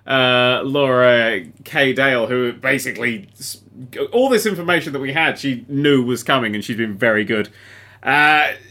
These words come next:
she's just said that it's got mediocre battery life.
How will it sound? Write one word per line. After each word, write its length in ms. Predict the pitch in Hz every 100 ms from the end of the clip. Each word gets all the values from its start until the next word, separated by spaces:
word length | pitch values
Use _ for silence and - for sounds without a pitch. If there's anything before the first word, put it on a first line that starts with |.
| -
she's 300 | - - 160
just 140 | 160 139
said 200 | 160 151
that 120 | 156
it's 180 | 160 147
got 280 | 180 160 - _
mediocre 800 | 160 202 196 208 151 131 131 120 -
battery 360 | 107 - 101
life. 440 | 87 85 - -